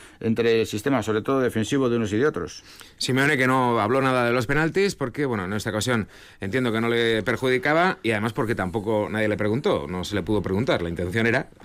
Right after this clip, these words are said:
Speaker 2: por lo menos desde nuestro lado, desde el lado de Radio Vitoria, de saber qué le hubiera, qué le parecía el, el, el, el árbitro, las decisiones que tomó,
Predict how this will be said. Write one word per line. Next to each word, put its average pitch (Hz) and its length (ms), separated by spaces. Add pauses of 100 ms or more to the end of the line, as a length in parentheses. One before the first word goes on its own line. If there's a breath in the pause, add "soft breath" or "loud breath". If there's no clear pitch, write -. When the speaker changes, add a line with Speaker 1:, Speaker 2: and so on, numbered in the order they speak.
Speaker 2:
por 92 120
lo 92 40
menos 117 200
desde 127 260
nuestro 123 260
lado, 131 240
desde 117 160
el 113 120
lado 120 200
de 110 80
Radio 120 200
Vitoria, 131 400 (480 loud breath)
de 95 280
saber 117 300
qué 98 140
le 95 60
hubiera, 95 440
qué - 80
le 110 80
parecía 95 580
el, 80 200
el, 65 800
el, 50 440 (120)
el 67 160
árbitro, 127 580
las 90 200
decisiones 98 380
que 117 100
tomó, 143 280